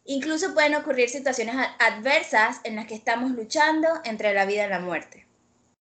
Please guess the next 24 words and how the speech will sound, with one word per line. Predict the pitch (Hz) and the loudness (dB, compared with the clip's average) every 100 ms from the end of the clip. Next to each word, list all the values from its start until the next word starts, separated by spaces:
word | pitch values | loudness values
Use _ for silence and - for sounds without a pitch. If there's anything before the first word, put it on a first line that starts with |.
| _ _ _ _ | _ _ _ _
Sí, | - 214 196 - _ _ _ _ _ _ _ | -10 -8 -8 -10 _ _ _ _ _ _ _
así | 214 - 247 | -8 -6 2
como | 254 254 | 6 6
lo | 240 | 2
escuchan, | - 226 - 185 185 - _ _ - - _ _ _ | -2 -2 0 -2 -2 -10 _ _ -20 -20 _ _ _
una | 294 320 | 4 4
situación | 339 311 240 233 320 330 349 403 - _ _ _ _ _ _ _ _ | 4 2 2 2 6 6 6 0 -12 _ _ _ _ _ _ _ _
que | 277 | 2
podemos | 262 269 294 349 | 4 4 4 2
catalogar | 320 262 240 233 262 320 - | 0 4 2 4 4 4 2
como | 285 247 247 | -2 -2 -4
una | 254 277 | -4 -4
situación | 277 226 220 294 294 349 - _ _ _ _ - | -4 -4 -4 0 0 0 -8 _ _ _ _ -4
entre | 254 240 226 220 | -2 0 0 2
la | 208 208 | 2 2
vida | 277 294 320 330 - | 0 2 0 0 -8
y | 240 | -4
la | 208 | -2
muerte. | 196 196 175 - - _ _ _ _ _ | -2 -4 -6 -10 -20 _ _ _ _ _
Así | 247 254 302 | -6 -6 -6
se | 381 | -4
encontraba | 320 262 262 269 277 294 294 220 | 2 2 6 6 6 4 0 0
Janine | 254 247 269 294 302 | 2 4 2 -2 -6
Puyol | 285 285 214 180 - | -8 -6 -2 -2 -4